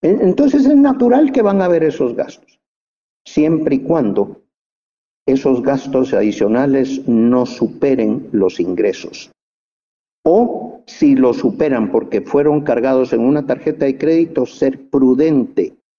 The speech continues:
y no exagerar las compras en tarjeta de crédito y llegar a un momento en que no tengo la capacidad de pagar.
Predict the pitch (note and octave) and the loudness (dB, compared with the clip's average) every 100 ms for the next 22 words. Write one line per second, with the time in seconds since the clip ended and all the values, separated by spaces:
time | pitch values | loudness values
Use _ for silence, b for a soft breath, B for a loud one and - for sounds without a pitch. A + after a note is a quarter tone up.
0 | _ _ _ - B2+ B2 C3+ C#3+ C3+ C3+ | _ _ _ -2 2 4 2 2 -2 -6
1 | C3+ B2+ A#2 A2+ B2+ C3+ C3 A#2+ G#2+ - | -8 -2 -2 0 -2 -2 -2 -2 -2 -4
2 | C3 C3+ C3+ B2+ B2 A2 G#2 G#2+ B2 C3 | 0 0 0 -2 -2 -2 -4 -4 -4 0
3 | A#2 - C#3+ C#3 D3+ - _ _ - C3+ | -2 0 -4 -2 -4 -6 _ _ 2 4
4 | B2+ C#3 C3 C3+ B2+ C3 C3+ B2 B2+ D3+ | 4 2 0 0 2 2 2 2 2 2
5 | E3 C#3 B2 A2 - G#2 A2+ B2+ C3 C3+ | 0 0 0 0 -2 0 2 2 0 0
6 | A#2+ A#2+ A#2 A2+ - - - - - - | 0 2 0 0 -2 -4 -6 -4 -8 -8
7 | - | -18